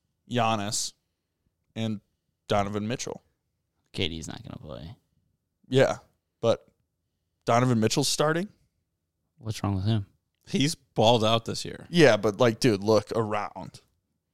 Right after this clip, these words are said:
Speaker 2: Yeah, like, why aren't we starting fucking Ayo Dosunmu?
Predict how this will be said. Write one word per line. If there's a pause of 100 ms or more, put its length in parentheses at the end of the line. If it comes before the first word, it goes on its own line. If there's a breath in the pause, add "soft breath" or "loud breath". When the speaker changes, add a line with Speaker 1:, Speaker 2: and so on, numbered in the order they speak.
(160)
Speaker 2:
Yeah, (120)
like, (120)
why
aren't
we
starting
fucking
Ayo
Dosunmu?